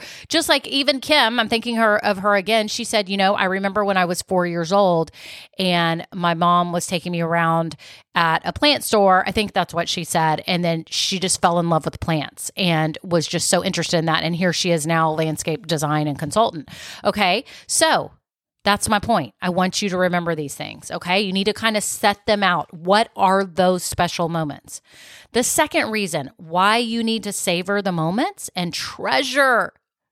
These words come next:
those pivotal moments in your business is so that you can reflect on how far you've come.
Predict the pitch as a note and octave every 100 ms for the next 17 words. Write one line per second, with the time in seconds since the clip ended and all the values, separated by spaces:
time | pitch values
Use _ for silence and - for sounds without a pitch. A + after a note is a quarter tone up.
0 | _ - A#3+ G#3+ G#3 A#3 G#3+ G3+ G3+ F3+
1 | F3 D3+ E3+ D#3+ D3+ D3 E3+ G#3+ - _
2 | - - - B3 - C#4+ - - D4 C#4+
3 | A#3 C4 C4 B3+ - G3+ C4 C#4+ - C#4+
4 | C4 - G#3+ G#3+ C#4 - - G#3+ A3+ C4+
5 | C4+ - _ - - _ _ - B3 C4+
6 | C4 A#3 B3 C#4+ - B3+ A#3+ A#3 A#3 C4
7 | - - - D4 D4 F#3+ B2